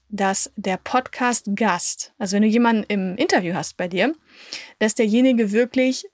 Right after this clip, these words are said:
die Podcast-Promotion nicht vernachlässigt. Mir ist das passiert, dass ein Podcast-Gast, das ist mir einmal passiert, von daher auch voll der Ausrutscher, aber ich habe dann identifiziert, warum, dass derjenige echt die Folge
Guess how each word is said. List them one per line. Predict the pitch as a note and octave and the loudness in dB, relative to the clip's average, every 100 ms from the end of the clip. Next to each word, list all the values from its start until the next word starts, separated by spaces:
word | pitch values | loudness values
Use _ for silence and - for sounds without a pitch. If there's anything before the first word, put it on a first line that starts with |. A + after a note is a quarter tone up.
| _ F4 | _ -8
die | A3 G#3 | -2 -2
Podcast-Promotion | - A#3+ B3 B3 A#3 - - A3+ G3+ F#3+ G#3 - A3+ F#3+ | 0 -2 -2 -4 -2 -4 -4 0 2 2 0 0 0 0
nicht | F#3 G#3 - | -2 -4 -6
vernachlässigt. | - G3 F#3+ F#3+ - A3 - A#3 - - - - - - - | -2 0 0 -2 -4 -8 -4 -4 -6 -12 -16 -16 -18 -12 0
Mir | A3+ B3 | 2 4
ist | B3+ C#4 | 2 0
das | C4 | -2
passiert, | B3+ - G3+ G3+ G#3+ - | -2 0 2 2 2 0
dass | G3+ | -2
ein | G3+ | -2
Podcast-Gast, | - G#3 - G3 - - G3 - | -2 -2 -2 -4 -4 -4 -2 -2
das | F#3 | -4
ist | G#3 | -4
mir | - - | -4 -4
einmal | F#3+ A3+ A#3+ A#3+ | -2 2 2 0
passiert, | A#3 A3 - G3 F#3 A#3+ - | -2 -2 -2 0 0 -2 -6
von | F#3+ | -6
daher | F3 F#3 | -2 -2
auch | - | -2
voll | - F#3+ | -2 0
der | F3+ | 2
Ausrutscher, | G3 - F#3 - A3 - | 0 -2 -4 -2 -2 0
aber | G3+ | -2
ich | F3+ G3+ | -4 -8
habe | - - | -8 -8
dann | F#3+ F#3+ | -6 -6
identifiziert, | F#3+ F#3 G3+ - - - G3 - | -6 -6 -8 -12 -8 -8 -6 -6
warum, | F3+ F#3 C#4+ - _ _ _ - - - - - - | -4 -4 -6 -10 _ _ _ -16 -14 -16 -20 -10 -4
dass | G#3 - | -2 0
derjenige | A3+ G3+ G#3 A#3 C4 - | 0 2 0 2 0 -2
echt | G3 A#3 - - - | -6 -6 -10 -14 -10
die | A3+ | -8
Folge | - G3+ G3 G3+ B3+ | 0 2 2 2 0